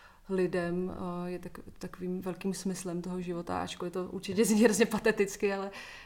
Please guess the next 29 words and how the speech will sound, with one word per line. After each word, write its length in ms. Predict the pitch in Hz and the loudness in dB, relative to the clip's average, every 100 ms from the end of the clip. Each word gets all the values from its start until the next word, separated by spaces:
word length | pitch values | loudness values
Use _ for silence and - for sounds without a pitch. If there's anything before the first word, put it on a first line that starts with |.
| - | -4
je 120 | 202 | 0
to 80 | 208 | 0
tak. 460 | 160 185 196 254 - - - - - - | 2 2 2 -4 -8 -18 -20 -20 -20 -8
A, 800 | 233 202 196 190 185 185 180 202 196 | 0 4 4 6 6 4 2 2 2
no 200 | 196 - | 2 0
a 40 | |
pak 240 | 190 196 - | -2 -4 -4
samozřejmě, 840 | 233 240 240 262 262 269 269 269 | -2 -2 0 2 6 6 6 4
mm, 1080 | 262 240 240 240 240 233 233 233 233 233 220 226 - - - - - - - | 2 0 2 2 2 2 2 2 0 0 -4 -12 -20 -20 -20 -20 -18 -16 2
to, 320 | 226 226 226 - - - - - - | 4 4 0 -8 -8 -10 -12 -16 -6
ta 100 | 226 | 0
praxe 380 | 226 220 - | 2 2 2
mění 340 | 226 220 220 226 | 2 4 2 0
pohled 400 | 226 208 214 214 | 0 0 0 2
na 640 | 214 208 208 202 202 202 202 | 0 0 0 0 0 -2 -4
tu 200 | 214 214 | -2 0
realitu, 360 | 196 190 185 185 | 2 2 0 -2
na 100 | 180 | -4
ty 100 | 196 | -4
všechny 340 | 202 196 202 | -6 -4 -2
jevy, 220 | 185 185 | -2 -4
které 220 | 185 185 | -4 -4
nás 260 | 190 190 - - - - | -4 -4 -8 -16 -20 -10
obklopují 680 | - 196 214 202 202 202 190 | -6 0 2 2 2 -2 -2
a 80 | 208 | -4
to, 180 | 208 196 | -2 -2
že 140 | 185 | -2
jsou 360 | 190 208 202 - - | -4 -2 -2 -4 -6
iluzorní 760 | 185 190 190 190 196 202 226 | -6 -2 -2 -2 -2 -2 -4